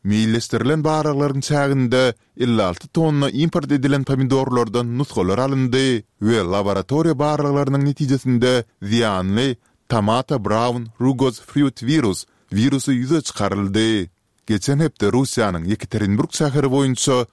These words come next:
Rossellhoznadzor edarasy şol sanda Türkmenistandan getirilen pomidorlarda ýokarda agdalan virusyň ýüze çykarylmagy sebäpli bu önümi ýurdun çägine göýbermedi.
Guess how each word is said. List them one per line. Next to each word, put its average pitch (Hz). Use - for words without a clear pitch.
Rossellhoznadzor 110
edarasy 143
şol 151
sanda 135
Türkmenistandan 107
getirilen 147
pomidorlarda 127
ýokarda 120
agdalan 143
virusyň 143
ýüze 123
çykarylmagy 143
sebäpli 127
bu 151
önümi 139
ýurdun 110
çägine 131
göýbermedi. 101